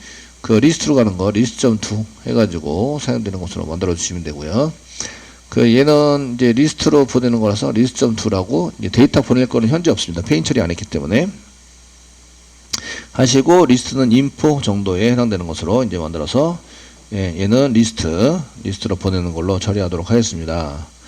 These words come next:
그래서 리스트로 이렇게 보내서 쓰는 걸로 작성을 하고요. 그럼 이제 리스트로 잘 가서 이제 처리가 되겠죠. 새로 고침을 하면, 어, 삭제가 지금 데인저인데 안 나왔죠.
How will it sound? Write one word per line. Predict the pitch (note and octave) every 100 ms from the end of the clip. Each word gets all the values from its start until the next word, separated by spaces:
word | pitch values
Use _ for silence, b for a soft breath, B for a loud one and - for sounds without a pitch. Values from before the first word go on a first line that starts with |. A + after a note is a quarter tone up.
| B B B B -
그래서 | G2 F#2+ B2+ E3 F3 -
리스트로 | F#2 - - D#2+ D#2+
이렇게 | - E2
보내서 | E2 - E2 F2+ G#2 D3+
쓰는 | C#3 B2+ A2
걸로 | D2+ F2+ C#3+
작성을 | - - E2+
하고요. | F#2+ B2+ B2 D3+ - B B B
그럼 | - C#3
이제 | C#3+ C#3 C3
리스트로 | D3 - - F3 E3
잘 | C#3+ B2+
가서 | A2 G#2 D#3+
이제 | D#3+ A2+
처리가 | A2+ D3 C3
되겠죠. | A2+ G#2 E2+ - F3+ G3+ A#2
새로 | C#3+ C#3+
고침을 | A#2+ A#2+
하면, | G2 A#2 A2+
어, | F#2
삭제가 | - - D#3 C3+
지금 | A2 G2
데인저인데 | G2+ A2 A2 G#2 G2+ G2
안 | E2
나왔죠. | G2+ E2+ - F3+